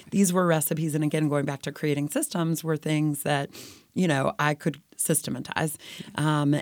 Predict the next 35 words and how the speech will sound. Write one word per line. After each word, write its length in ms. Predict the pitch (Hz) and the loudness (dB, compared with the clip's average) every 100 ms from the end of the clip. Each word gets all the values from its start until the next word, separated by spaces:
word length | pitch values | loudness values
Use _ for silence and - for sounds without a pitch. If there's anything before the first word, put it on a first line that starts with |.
| - | 2
and, 500 | 160 156 151 147 156 | 4 4 4 2 0
you 100 | 160 | 2
know, 120 | 156 | 2
really 320 | 139 151 151 147 | 4 2 2 2
make 260 | 143 139 | 0 0
it 160 | 139 - | 0 0
work 340 | 139 139 135 | 0 -2 -2
from 420 | - - 139 135 143 | -8 -4 -2 -2 -2
a 100 | - | -4
profitability 600 | 139 135 156 160 156 147 | -8 -8 -4 -2 0 -2
standpoint, 640 | - 143 143 151 143 143 | -2 -4 -2 -2 -2 -2
from 420 | - 139 135 135 - - - - | -4 -4 0 -2 -4 -14 -14 -6
the 160 | 165 | 0
ease 180 | 175 160 | 0 0
of 100 | 160 | 0
use 300 | 156 165 - | 0 0 0
for 120 | - | -2
my 160 | 156 139 | -4 -2
employees 500 | 131 - 247 233 196 | -2 2 4 6 4
making 320 | 202 185 190 | 0 0 0
all 160 | 180 175 | 0 0
of 60 | |
these 180 | 165 165 | 0 0
items, 500 | 165 160 160 160 160 - - - - | 0 2 2 2 0 -4 -14 -14 -4
um, 300 | 151 147 147 | 0 2 2
and 180 | 156 160 | 2 2
then 160 | 151 156 | 4 2
also 340 | - 147 - 147 | 0 -2 0 -2
for 140 | - | -2
the 80 | 143 | -6
consistency 840 | - 143 - 143 - 135 - 139 | -4 -4 -2 -4 -4 -4 -4 -4
with 160 | 131 127 | -4 -6
the 80 | - | -10
customer. 540 | - 131 - 78 90 | -8 -10 -8 -6 -6
So, 460 | 127 - 143 135 | -4 -2 0 -2